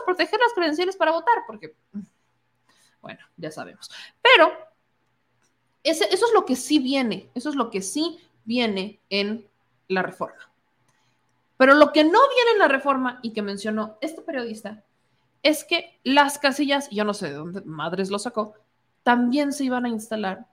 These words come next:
en oficinas gubernamentales. ¿De dónde lo sacó?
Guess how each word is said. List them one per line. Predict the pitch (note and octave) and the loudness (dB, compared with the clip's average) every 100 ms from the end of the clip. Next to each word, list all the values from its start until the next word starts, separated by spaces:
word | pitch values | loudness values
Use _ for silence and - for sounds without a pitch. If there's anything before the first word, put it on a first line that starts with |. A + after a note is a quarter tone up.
| _ _ _ F#3+ | _ _ _ -6
en | G3 | -6
oficinas | F#3 F3+ F#3 F3+ | -6 -8 -8 -8
gubernamentales. | F3+ F3+ F#3 F#3+ G#3 A3 G#3+ - _ _ _ | -10 -10 -10 -10 -8 -10 -10 -14 _ _ _
¿De | A3 B3 | 0 2
dónde | B3+ C#4+ D4+ D#4+ | 2 0 0 0
lo | B3+ | -2
sacó? | - F#3 - G#3+ | -6 -12 -12 -16